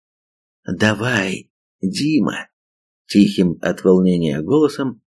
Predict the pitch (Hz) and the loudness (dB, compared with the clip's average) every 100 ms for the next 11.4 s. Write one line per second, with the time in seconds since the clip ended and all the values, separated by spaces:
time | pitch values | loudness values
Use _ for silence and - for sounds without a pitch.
0 | _ - 107 110 101 127 110 110 101 - | _ -2 4 4 4 0 -2 0 0 0
1 | - - - - _ _ _ _ _ _ | -2 -4 -12 -14 _ _ _ _ _ _
2 | _ - - 147 127 - 92 135 120 - | _ -14 0 2 2 2 2 2 0 -2
3 | 73 73 73 143 147 - 82 78 - 135 | -2 -2 0 -2 -2 -4 -4 -4 0 2
4 | 135 - - - _ _ - 82 - 78 | 2 -2 -6 -12 _ _ -2 -2 0 0
5 | 120 147 139 120 107 - 78 117 139 120 | 4 4 4 2 2 2 -2 -2 0 -2
6 | 117 120 104 101 _ _ - 98 95 - | 0 0 0 -4 _ _ -2 2 2 0
7 | 87 117 139 - 110 107 95 95 - 127 | -2 -2 -4 -6 -4 -2 -2 -2 -2 -2
8 | 120 117 104 101 92 92 101 104 - 90 | -2 -2 0 2 2 4 2 2 2 0
9 | 78 170 160 135 165 156 - - 101 98 | 2 0 0 0 2 0 -4 -2 0 2
10 | 139 120 - 104 107 101 107 107 92 82 | 0 -4 -4 -2 0 0 2 4 2 2
11 | 92 90 73 - | 4 4 2 -2